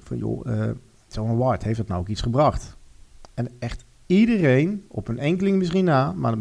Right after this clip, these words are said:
meesten zeggen allemaal, eh, "Ja, eh, degelijk heeft het mij geholpen in mijn carrière. Degelijk, eh, ben ik in de picture gekomen met bepaalde mensen waar ik eerder niet anders terecht zou komen.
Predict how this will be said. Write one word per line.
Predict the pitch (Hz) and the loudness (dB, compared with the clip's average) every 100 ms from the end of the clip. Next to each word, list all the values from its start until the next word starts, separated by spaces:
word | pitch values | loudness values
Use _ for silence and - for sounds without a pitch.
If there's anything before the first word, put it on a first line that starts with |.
| 113 | 4
meesten | 123 170 - | 6 4 2
zeggen | 147 120 117 | 0 2 2
allemaal, | 135 170 165 156 180 - - - - - - - | 0 2 2 2 0 -6 -18 -20 -20 -20 -20 -14
eh, | - 131 131 131 | 2 6 6 6
"Ja, | 165 185 117 - | 4 4 4 2
eh, | 123 120 120 170 170 - 127 110 | 0 0 -2 -2 -4 -4 -8 -2
degelijk | 123 160 165 135 120 | 6 8 8 4 4
heeft | 117 113 | 2 2
het | 113 | 0
mij | 117 | 0
geholpen | 117 123 123 135 | 0 0 0 0
in | 127 | -2
mijn | 120 | -2
carrière. | 127 123 170 196 107 | -2 -2 -2 -2 0
Degelijk, | 127 143 131 120 | 2 2 0 0
eh, | 120 | -4
ben | 110 120 | 0 2
ik | 117 | 2
in | 113 | 0
de | 113 | 0
picture | 180 175 151 | 0 0 -4
gekomen | 139 135 117 | -2 0 2
met | 107 101 | 0 -4
bepaalde | - 127 117 104 | -2 0 2 0
mensen | 143 156 113 | -2 -2 -2
waar | 104 123 | 0 0
ik | 110 | 0
eerder | 131 113 | -2 0
niet | 101 165 - | 0 -2 -4
anders | 151 123 | -4 -4
terecht | - 123 | -8 -8
zou | - 107 | -4 -4
komen. | 107 101 92 | -2 -6 -6